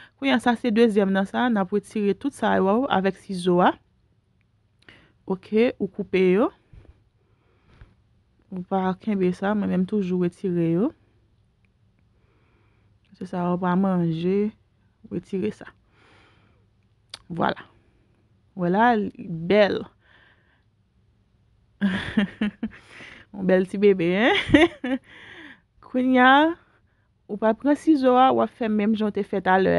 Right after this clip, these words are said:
a. Fè atansyon, ou wè, li ale egzakteman nan mitan. Fè atansyon, wi, paske li vrèman ka pike w. Epi wè, ou pran sizo a, mete yon ti fòs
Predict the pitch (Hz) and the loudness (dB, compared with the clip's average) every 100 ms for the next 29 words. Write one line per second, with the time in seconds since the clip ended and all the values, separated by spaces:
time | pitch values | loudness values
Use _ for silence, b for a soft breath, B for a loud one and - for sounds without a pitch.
0 | 196 277 - 208 196 - 202 - 208 233 | 2 0 -2 -2 -2 -4 -10 -6 0 0
1 | 269 - 233 254 269 b b b _ _ | 0 0 2 4 2 b b b _ _
2 | 226 196 185 214 - 247 226 220 214 208 | -4 -4 0 -2 0 0 2 2 2 2
3 | 214 202 _ 214 196 - _ _ _ - | 0 -2 _ -2 -2 -8 _ _ _ -6
4 | 196 220 277 294 262 240 269 311 - 240 | -4 -2 -2 -4 -4 -2 -2 -2 -4 -10
5 | 220 226 226 233 202 208 208 190 185 180 | -2 0 0 0 0 0 0 0 0 -2
6 | - 180 185 185 165 156 b b b b | -4 -6 -6 -10 -6 -8 b b b b
7 | b b _ _ _ _ _ - _ _ | b b _ _ _ _ _ -20 _ _
8 | _ - 190 196 202 196 208 208 208 220 | _ -6 -4 0 2 2 2 0 0 -4
9 | 226 294 240 226 214 214 220 220 247 269 | -2 -2 0 2 4 4 2 0 -2 0
10 | 269 - 320 - - 240 | -4 0 -2 -2 -4 -4